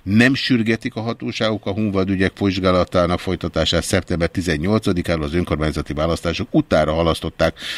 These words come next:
az Erzsébetvárosi polgármester jelölt elleni per következő tárgyalását, ami nyilván jól jön a pengeiren táncoló Fidesznek a hetedik kerületben, hiszen Hunvald György szavazatokat vehet el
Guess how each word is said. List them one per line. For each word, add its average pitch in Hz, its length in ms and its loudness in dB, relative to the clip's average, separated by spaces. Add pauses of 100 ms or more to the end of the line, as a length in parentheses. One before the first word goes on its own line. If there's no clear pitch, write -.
(140)
az - 120 -4
Erzsébetvárosi 95 680 0
polgármester 82 640 -4
jelölt 80 260 -4
elleni 80 260 -2
per 78 200 -6
következő 76 400 -8
tárgyalását, 92 640 0
ami 90 160 2
nyilván 110 380 4
jól 95 340 2
jön 78 140 0
a 76 60 0
pengeiren 82 680 -2
táncoló 78 420 -8
Fidesznek 98 540 0 (260)
a - 60 -20
hetedik 95 400 -2
kerületben, 82 420 -4
hiszen 78 260 -8
Hunvald 113 200 2
György 80 320 0
szavazatokat 80 640 -4
vehet 71 300 -2
el 101 160 4